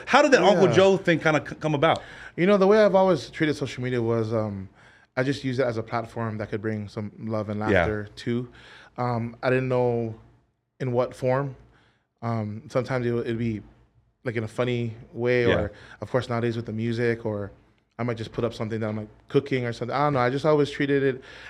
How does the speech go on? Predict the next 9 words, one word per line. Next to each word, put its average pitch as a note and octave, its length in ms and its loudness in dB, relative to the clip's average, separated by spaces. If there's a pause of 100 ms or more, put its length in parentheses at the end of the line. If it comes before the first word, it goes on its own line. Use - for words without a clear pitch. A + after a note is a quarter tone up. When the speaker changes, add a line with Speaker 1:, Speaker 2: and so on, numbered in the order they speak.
Speaker 2:
as, B2 160 2
like, B2+ 200 2
a, A#2 340 2 (180)
as, G#2+ 80 -10
like, G#2 140 -8
a G2 100 -6 (240)
little A2 220 -4 (500)
entertainment G#2+ 520 -6 (100)
channel, G2 440 -8